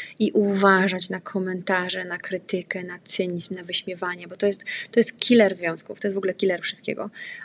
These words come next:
ale żeby być w takiej ciekawości, nawet jeśli to nie jest nasza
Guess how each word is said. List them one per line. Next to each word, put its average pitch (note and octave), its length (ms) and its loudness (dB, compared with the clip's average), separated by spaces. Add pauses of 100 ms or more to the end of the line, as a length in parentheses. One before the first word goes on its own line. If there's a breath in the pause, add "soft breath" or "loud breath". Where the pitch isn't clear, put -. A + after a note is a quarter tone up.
ale F#3+ 280 0
żeby F#3+ 220 -4 (100)
być G#3+ 200 6
w - 40 -14
takiej G3 400 0 (200 loud breath)
ciekawości, B3 640 4
nawet A3 200 6
jeśli G#3 200 2
to G#3+ 40 4
nie G#3+ 120 4
jest G#3 120 0
nasza F#3+ 300 0